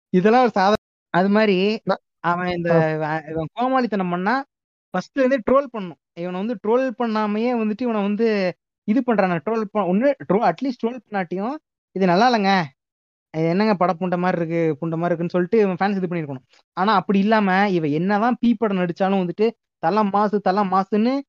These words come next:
Speaker 1: அந்த ஒரு வெட்டி ஈகோக்காகவே அணில்களுக்கு வந்து இது பண்ணணும், முட்டு கொடுக்கணும் அப்படிங்கிறதுக்காக அவனுக்கு முன்னாடி அசிங்கப்படக்கூடாதுங்கிறதுக்காகவே வெட்டி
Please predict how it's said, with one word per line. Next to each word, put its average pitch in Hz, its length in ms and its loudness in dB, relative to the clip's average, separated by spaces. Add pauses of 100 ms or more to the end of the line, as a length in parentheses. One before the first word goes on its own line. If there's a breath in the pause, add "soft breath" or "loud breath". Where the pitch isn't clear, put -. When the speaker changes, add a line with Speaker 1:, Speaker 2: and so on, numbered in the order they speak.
(160)
Speaker 1:
அந்த 180 220 0
ஒரு 170 220 0
வெட்டி 180 460 -4
ஈகோக்காகவே 226 760 0
அணில்களுக்கு 208 720 -4
வந்து 202 220 -4 (500)
இது 220 140 -4
பண்ணணும், 202 260 0
முட்டு 196 180 0
கொடுக்கணும் 202 320 0
அப்படிங்கிறதுக்காக 190 480 0
அவனுக்கு 190 240 2
முன்னாடி 196 200 0
அசிங்கப்படக்கூடாதுங்கிறதுக்காகவே 180 1080 0 (360)
வெட்டி 214 440 -2